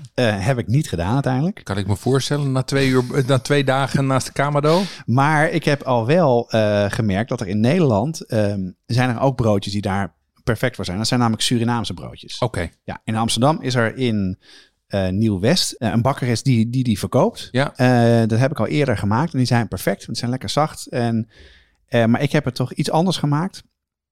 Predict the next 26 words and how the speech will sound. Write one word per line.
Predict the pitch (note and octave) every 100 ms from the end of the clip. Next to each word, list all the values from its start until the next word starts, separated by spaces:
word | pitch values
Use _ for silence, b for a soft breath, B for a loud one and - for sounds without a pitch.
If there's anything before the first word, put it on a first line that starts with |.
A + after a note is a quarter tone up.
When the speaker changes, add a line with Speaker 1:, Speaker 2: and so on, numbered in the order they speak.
| _ _ - -
Speaker 1:
En | C3
dat | B2
is | B2 A#2+
het, | A#2+
eigenlijk | - C3+ C3+ A#2+ A2+
ben | A#2+
ik | A2+
tot | G#2+
hetzelfde | G#2+ - C#3+ C#3+
resultaat | B2 A#2 - B2+ -
gekomen | - A#2 G2+ G2+
en | G#2+
hoef | G#2
ik | G#2
niet | A#2+ C3
heel | A2+ G2
erg | F2+ E2+
om | - D3+
te | C3
gaan | G#2+ A2
rijden | G#2 G2+ G2 F#2+
om | G2+ F#2+
wat | F2+
brood | - G2+ C#3
te |
kopen. | - G2 F#2+ B2+